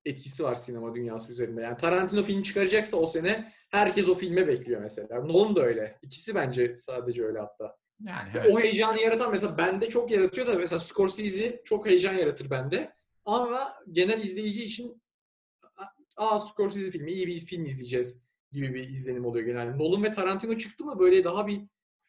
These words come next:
Speaker 1: her yerde bu konuşuluyor yani. Bütün Twitter'da, şeyde, YouTube'da, Instagram'da aylarca Nolan ve Tarantino konuşuluyor.
Speaker 2: Doğru.
Speaker 1: Bence o ikisi o yüzden şey. Yani Nolan tamam bir diyebilirsin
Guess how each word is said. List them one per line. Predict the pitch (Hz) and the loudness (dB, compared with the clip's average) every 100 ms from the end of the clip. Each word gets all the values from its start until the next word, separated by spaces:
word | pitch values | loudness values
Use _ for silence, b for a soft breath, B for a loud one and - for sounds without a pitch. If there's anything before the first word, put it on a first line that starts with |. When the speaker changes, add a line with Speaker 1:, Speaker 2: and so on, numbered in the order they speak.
| _ _ - | _ _ -2
Speaker 1:
her | 190 226 | 2 4
yerde | 214 190 185 185 | 4 2 4 2
bu | 165 | 2
konuşuluyor | 151 120 - 117 107 | -4 -6 -6 -6 -4
yani. | 104 95 120 | -6 -10 -14
Bütün | 135 196 | -10 -10
Twitter'da, | - 170 185 202 180 180 185 190 190 180 - 165 | -6 -4 -2 -2 -2 2 4 4 0 -4 -10 -10
şeyde, | - 175 170 196 196 190 | 0 2 6 4 4 0
YouTube'da, | 170 196 202 214 220 - 214 214 208 214 B B | -2 -6 -6 -8 -10 -2 2 2 0 -2 B B
Instagram'da | 196 208 - 220 220 214 214 | -2 -2 0 0 2 0 2
aylarca | 180 190 233 233 220 220 _ 190 175 | 4 4 2 0 -2 -6 _ -14 -2
Nolan | 185 190 190 | 0 0 -4
ve | 202 | -4
Tarantino | 190 170 165 160 127 | -4 -4 -6 -10 -12
konuşuluyor. | 110 - - - _ _ _ - | -14 -14 -20 -20 _ _ _ -14
Speaker 2:
Doğru. | 113 113 | -8 -2
Speaker 1:
Bence | 165 190 | 2 4
o | 202 202 | 4 4
ikisi | - - | 0 0
o | 180 | 2
yüzden | 156 156 | 2 -2
şey. | 143 147 117 - 160 | -4 -4 -6 -6 -4
Yani | 165 | 0
Nolan | 190 214 214 | 2 2 0
tamam | 208 190 151 | 0 0 -2
bir | 190 185 | -4 -2
diyebilirsin | 196 190 208 202 - 220 - | 2 4 4 0 -4 -8 -10